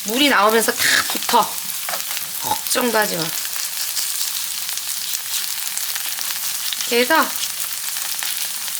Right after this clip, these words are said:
얘네가 기름을 좀 먹을 수 있게 튀김처럼. 그리고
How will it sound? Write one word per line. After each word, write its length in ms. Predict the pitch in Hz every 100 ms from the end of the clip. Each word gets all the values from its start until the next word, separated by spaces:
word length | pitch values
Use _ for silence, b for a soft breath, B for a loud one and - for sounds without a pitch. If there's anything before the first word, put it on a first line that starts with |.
| - -
얘네가 300 | 214 233 240
기름을 460 | 240 254 254 269 254
좀 140 | 240
먹을 240 | 196 190 233
수 160 | -
있게 280 | 175 - 165 156 - - - - -
튀김처럼. 800 | - 359 370 302 - 185 226 330 - - - - - - - - - - - - - - - - - - - - - - - - - - - - - - - - - -
그리고 420 | 233 269 330 190